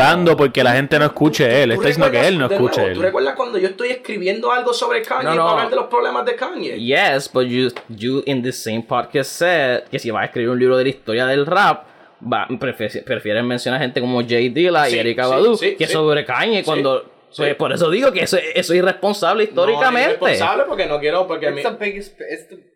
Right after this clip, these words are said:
Speaker 4: it's the big picture, though.
Speaker 2: It's
Speaker 4: The
Speaker 2: not
Speaker 4: influences.
Speaker 2: Sí.
Speaker 3: Exacto, por eso
Speaker 1: Pero
Speaker 3: pienso que es irresponsable
Speaker 2: Es-,
Speaker 3: no
Speaker 2: no es,
Speaker 3: hablarlo.
Speaker 2: no es irresponsable
Speaker 4: Pero
Speaker 2: porque
Speaker 4: habla todo y ya.
Speaker 1: Pero
Speaker 2: porque,
Speaker 1: what's the
Speaker 2: porque
Speaker 1: big
Speaker 2: de nuevo,
Speaker 1: picture?
Speaker 2: por-, porque de, porque
Speaker 1: What's
Speaker 2: de
Speaker 1: the big
Speaker 2: nuevo,
Speaker 1: picture?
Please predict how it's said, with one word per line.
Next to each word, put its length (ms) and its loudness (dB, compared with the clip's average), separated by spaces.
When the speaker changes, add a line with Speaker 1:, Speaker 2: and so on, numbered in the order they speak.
Speaker 4:
it's 280 -16
the 80 -10
big 280 -8
picture, 460 -10
though. 340 -14
Speaker 2:
It's 220 -8
Speaker 4:
The 60 -8
Speaker 2:
not 200 -2
Speaker 4:
influences. 600 -10
Speaker 2:
Sí. 80 -4
Speaker 3:
Exacto, 500 0
por 120 0
eso 160 0
Speaker 1:
Pero 120 4
Speaker 3:
pienso 180 4
que 80 2
es 40 4
irresponsable 640 0
Speaker 2:
Es-, 60 0
Speaker 3:
no 80 0
Speaker 2:
no 80 2
es, 100 2
Speaker 3:
hablarlo. 480 2
Speaker 2:
no 80 -4
es 140 -4
irresponsable 720 -4
Speaker 4:
Pero 100 2
Speaker 2:
porque 160 0
Speaker 4:
habla 160 -4
todo 160 -4
y 100 -4
ya. 380 -8
Speaker 1:
Pero 140 2
Speaker 2:
porque, 100 4
Speaker 1:
what's 140 2
the 60 0
Speaker 2:
porque 140 2
Speaker 1:
big 80 4
Speaker 2:
de 60 0
nuevo, 160 0
Speaker 1:
picture? 260 -4
Speaker 2:
por-, 220 -6
porque 220 -2
de, 120 -2
porque 320 -4
Speaker 1:
What's 100 0
Speaker 2:
de 60 -2
Speaker 1:
the 60 -
big 100 2
Speaker 2:
nuevo, 80 -2
Speaker 1:
picture? 380 -6